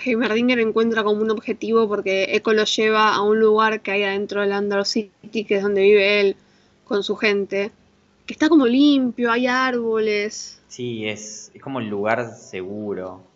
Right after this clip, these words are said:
Speaker 1: Claro.
Speaker 2: Es el Edén dentro del Undercity, dentro
Speaker 1: Claro.
Speaker 2: de lo que es Sound.
Speaker 1: Pero no está mal hecho sacar a Heimerdinger del
Speaker 2: Y está,
Speaker 1: Consejo.
Speaker 2: claro,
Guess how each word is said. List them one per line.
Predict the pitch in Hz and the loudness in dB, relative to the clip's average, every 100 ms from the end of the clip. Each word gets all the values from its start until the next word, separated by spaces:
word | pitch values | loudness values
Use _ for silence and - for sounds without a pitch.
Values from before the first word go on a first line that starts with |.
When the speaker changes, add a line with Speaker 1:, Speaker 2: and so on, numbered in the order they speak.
| _ _ | _ _
Speaker 1:
Claro. | 196 151 | -10 -6
Speaker 2:
Es | 127 | -4
el | 107 | -2
Edén | 104 110 104 | 0 0 -2
dentro | 101 98 101 | -6 -6 -6
del | 98 | -6
Undercity, | 95 95 98 101 90 98 98 | -8 -10 -12 -14 -12 -8 -8
dentro | 98 98 | -8 -10
Speaker 1:
Claro. | 98 | -10
Speaker 2:
de | 92 | -10
lo | 90 | -12
que | 87 | -16
es | - - | -20 -18
Sound. | - 90 98 104 - _ _ - | -8 -8 -8 -14 -20 _ _ -2
Speaker 1:
Pero | 220 214 214 202 202 202 - - | 0 2 2 0 -2 -4 -6 -10
no | 226 233 | -2 -2
está | 233 - 262 | -2 0 2
mal | 240 | 2
hecho | 240 226 220 202 | 2 -2 -6 -8
sacar | 208 196 208 | -10 -6 -6
a | 196 | -4
Heimerdinger | 196 196 190 190 196 190 185 | -6 -6 -6 -4 -4 -4 -6
del | 180 180 | -6 -6
Speaker 2:
Y | |
está, | 175 156 | 0 4
Speaker 1:
Consejo. | 147 202 | 4 4
Speaker 2:
claro, | 143 117 95 | 4 4 2